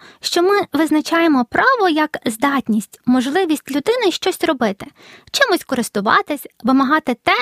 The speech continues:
що закріплене у законодавчих актах. Про це ми говорили в попередньому уроці про наші права та свободи. Тож важливо розуміти, що не держава створює право,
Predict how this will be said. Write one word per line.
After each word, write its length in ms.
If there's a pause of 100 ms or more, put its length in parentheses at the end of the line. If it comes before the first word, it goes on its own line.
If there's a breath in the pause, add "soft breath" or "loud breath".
що 440
закріплене 800
у 100
законодавчих 720
актах. 500 (560 loud breath)
Про 120
це 160 (200)
ми 280
говорили 500
в 40
попередньому 680
уроці 400
про 180
наші 340
права 320
та 120
свободи. 520 (840 soft breath)
Тож 260 (180)
важливо 480
розуміти, 600 (280 soft breath)
що 380 (160)
не 300
держава 540
створює 520
право, 440